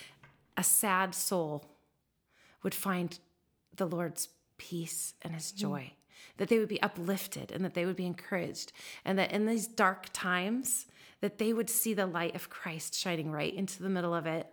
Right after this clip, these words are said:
Speaker 1: and that they would not give up hope.
Speaker 2: Yeah.
Speaker 1: Because we have all these promises right here in his word, and we have
Speaker 2: Mm-hmm.
Speaker 1: story after story after story,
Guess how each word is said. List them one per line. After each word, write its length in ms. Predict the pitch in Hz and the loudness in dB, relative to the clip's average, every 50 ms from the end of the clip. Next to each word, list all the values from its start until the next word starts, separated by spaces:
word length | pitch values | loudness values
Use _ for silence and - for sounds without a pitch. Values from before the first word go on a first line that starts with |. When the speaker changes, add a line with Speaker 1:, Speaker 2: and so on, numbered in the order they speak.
| - _ - - - - - - - - - | -16 _ -20 -20 -20 -20 -20 -20 -10 -2 0
Speaker 1:
and 100 | 185 190 | 0 2
that 80 | - - | 2 2
they 100 | 196 190 | 2 2
would 120 | 190 175 | 2 4
not 300 | 196 190 170 - - - - | 6 6 6 6 6 4 2
give 200 | 214 196 165 185 | 2 4 6 6
up 180 | 175 170 - | 4 4 2
hope. 480 | - - - 190 165 143 - - - - - - - - | -2 0 2 2 4 2 0 -2 -8 -14 -20 -16 -10 -6
Speaker 2:
Yeah. 300 | 190 185 185 190 190 190 - | -4 0 0 0 0 2 2
Speaker 1:
Because 300 | 208 202 - 226 185 180 | 2 2 2 2 2 2
we 140 | 185 220 220 | 2 2 4
have 220 | 208 233 208 185 | 6 6 6 6
all 200 | - - 214 254 | 6 6 8 8
these 180 | 285 339 320 - | 8 6 4 2
promises 540 | - - - 294 349 381 381 - 302 254 262 | 4 10 10 10 10 10 6 2 4 6 8
right 200 | 262 247 262 254 | 8 8 8 8
here 140 | 277 294 269 | 6 4 4
in 60 | 254 | 4
his 160 | 262 247 254 | 4 2 0
word, 380 | 214 226 247 262 269 254 233 - | 0 4 4 6 6 6 4 2
and 220 | - 208 214 214 214 196 202 208 190 | 2 2 2 2 0 0 -2 0 4
we 60 | 226 | 4
have 80 | 262 214 | 4 4
Speaker 2:
Mm-hmm. 40 | 208 | 4
Speaker 1:
story 680 | - - - 269 262 269 277 294 311 311 320 339 359 - - | 2 2 2 2 4 4 4 4 4 2 2 0 -2 -4 -6
after 240 | - 180 - - 170 | -8 -8 -8 -6 -4
story 640 | - - - - 233 240 240 233 240 240 247 233 - | -4 -2 0 0 0 0 0 0 0 -2 -2 -4 -4
after 220 | - 180 - - 170 | -6 -10 -8 -8 -6
story, 640 | - - - - 196 190 190 190 190 190 190 190 | -4 -4 -2 -2 -2 0 0 0 0 0 -2 -2